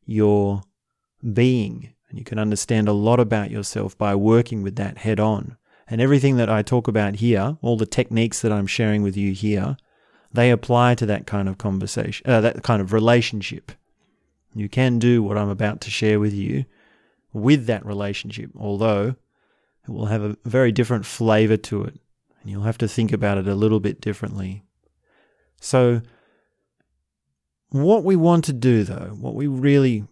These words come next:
what I really want to focus on is those people who you almost feel indifferent to them. You almost feel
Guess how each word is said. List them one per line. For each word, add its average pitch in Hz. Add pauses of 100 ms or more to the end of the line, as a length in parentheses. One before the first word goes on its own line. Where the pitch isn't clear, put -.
(160)
what 127
I 131
really 147
want 143
to 120
focus 113
on 107
is 104
those 120
people 175
who 120 (1600)
you 151
almost 240
feel 175
indifferent 123
to 104
them. 95 (2000)
You 143
almost 185
feel 135